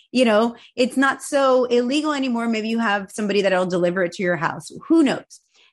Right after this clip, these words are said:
The point is, the more we show that freedom leads to less problems, I think the more we can win over people. Just going back to that, nobody's born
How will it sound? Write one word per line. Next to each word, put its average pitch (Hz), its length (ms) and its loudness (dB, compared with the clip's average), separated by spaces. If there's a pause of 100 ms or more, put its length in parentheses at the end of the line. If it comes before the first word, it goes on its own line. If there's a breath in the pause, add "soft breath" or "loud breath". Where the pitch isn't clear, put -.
(100)
The 233 80 -4
point 381 380 0
is, 208 300 -2 (260)
the 214 120 -2
more 247 580 0
we 262 520 -4
show 220 480 -2
that 170 220 -4
freedom 208 680 -4 (600)
leads 202 400 -4
to - 160 -10
less 180 240 -2
problems, 214 440 -4
I 196 60 -4
think 190 340 -8
the 185 220 -6
more 180 220 -2
we 175 80 -2
can 175 180 -4
win 165 140 -4
over 156 200 -6
people. 151 380 -10 (160)
Just - 180 -12
going 208 200 0
back 247 200 2
to 226 80 -8
that, 165 120 -2
nobody's 190 400 -4
born 180 640 -2